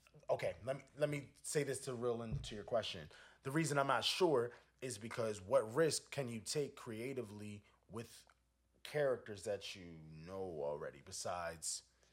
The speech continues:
again, picking a director that most people don't know, picking a cast member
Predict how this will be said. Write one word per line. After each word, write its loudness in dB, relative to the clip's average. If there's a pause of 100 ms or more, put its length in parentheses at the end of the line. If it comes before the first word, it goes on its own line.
(220)
again, 4 (240)
picking 0
a 6
director 0
that -12
most -16
people -18
don't -14
know, -10 (260)
picking -4
a -8
cast -4
member -8